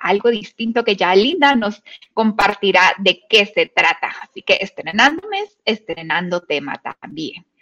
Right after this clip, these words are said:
Y quiero empezar presentándoles a mi amiga y colega Linda Pantaleón. Ella es mentora y coach, creadora del método A más D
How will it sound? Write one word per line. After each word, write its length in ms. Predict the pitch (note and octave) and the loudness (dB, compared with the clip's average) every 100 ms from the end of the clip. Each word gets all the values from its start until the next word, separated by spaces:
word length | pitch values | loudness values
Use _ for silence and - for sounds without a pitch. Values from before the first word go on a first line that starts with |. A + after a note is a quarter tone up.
| - - - | -20 -14 -10
Y 140 | F#3+ | -2
quiero 280 | G3+ F3 F3+ | 2 2 2
empezar 520 | G#3 G#3 F4+ - G3 | 0 -2 0 4 2
presentándoles 800 | G3 A3 G3+ F#3+ F3+ F#3 F3 F#3 | 2 -2 -2 0 2 2 0 0
a 80 | G3 | -2
mi 140 | F#3+ E3 | -4 -6
amiga 600 | F3 A#3+ B3 A3 A3+ - | -4 -2 2 4 2 0
y 100 | B3+ | 0
colega 480 | D4+ D4 C4 B3 A3 | 2 6 6 6 6
Linda 400 | G#3 G#3 G3 F3 | 4 2 2 0
Pantaleón. 540 | E3+ F#3+ D#3 D#3+ D3+ - | 0 -6 -6 -6 -8 -4
Ella 240 | F#3 F3 | 0 2
es 120 | F3+ - | 0 -2
mentora 680 | G3 F#3 - G3+ F#3+ D#3 - | -4 -4 -2 2 4 2 -2
y 120 | G#3 | -10
coach, 480 | - C#4 B3 - - _ - - _ _ | -4 -2 -4 -10 -16 _ -20 -20 _ _
creadora 520 | A#3 G3 F#3+ G#3 G#3 | 4 4 6 6 6
del 120 | A3 A#3 | 4 2
método 420 | A#3 A#3 A#3 - | 0 0 0 2
A 100 | A#3+ | 0
más 240 | D#4+ E4+ | 0 -2
D 280 | C4 D4 D4 | 2 0 -2